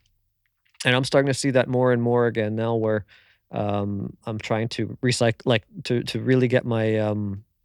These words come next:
um, my circadian rhythm and all that stuff back online, waking up earlier and actually doing more throughout the day so that by the end of the day, I'm actually tired and I want to go to sleep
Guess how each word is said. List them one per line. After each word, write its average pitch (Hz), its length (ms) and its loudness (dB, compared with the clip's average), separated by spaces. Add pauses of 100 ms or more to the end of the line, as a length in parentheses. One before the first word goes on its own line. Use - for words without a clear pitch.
(1000)
um, 98 540 -8 (800)
my 117 60 -4
circadian 110 440 -2
rhythm 139 440 2
and 127 100 0
all 127 120 4
that 127 160 0
stuff - 280 -2
back 117 240 0
online, 117 420 0 (280)
waking 113 300 2
up 110 140 -2
earlier 131 460 6
and 120 200 -2
actually 113 340 -6
doing 110 240 -2
more 117 240 0
throughout 120 200 0
the 117 80 -2
day 117 180 2
so 110 120 -6
that 107 120 -2
by 110 140 2
the 107 140 0
end 110 140 0
of 101 60 -4
the 107 60 -2
day, 110 220 2
I'm 101 160 -2
actually 104 260 -6
tired 113 480 -6
and 110 80 -2
I 98 60 -2
want 101 260 -4
to 131 80 -8
go 131 140 0
to 123 80 0
sleep 131 300 -4